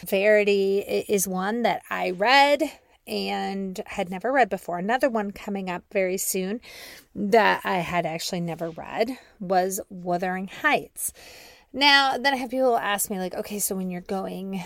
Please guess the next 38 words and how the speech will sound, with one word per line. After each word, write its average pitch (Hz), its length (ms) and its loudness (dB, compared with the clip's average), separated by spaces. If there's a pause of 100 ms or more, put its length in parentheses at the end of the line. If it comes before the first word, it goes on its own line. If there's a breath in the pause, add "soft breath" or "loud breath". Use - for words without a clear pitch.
(280 loud breath)
into 294 400 -2
the 285 80 0
book, 254 400 4
like, 190 240 -2
do - 120 -8
you 185 200 -6
go 170 240 -2
in 165 240 -6
with 156 180 -12
a 165 60 -6
negative 165 580 -8
perception?" 277 640 -2 (100)
I 302 60 0
really 302 540 2 (120)
don't, 185 640 -2
right? 190 340 2
I, 214 220 0
I 220 60 2
really 240 300 0
don't. 175 300 -6 (400 loud breath)
I 233 140 4
will 320 320 2
ask 240 320 0
people, 214 220 0
now 202 180 -2
with 202 160 -2
Wuthering 392 380 0
Heights, 214 560 -2
that - 120 -2
was 226 160 -4
an 277 120 -6
interesting 208 840 -2
one 185 340 -4 (400 loud breath)
because 214 260 0
I 196 60 -2
mentioned 262 580 -4
it 254 280 2
on 196 400 -4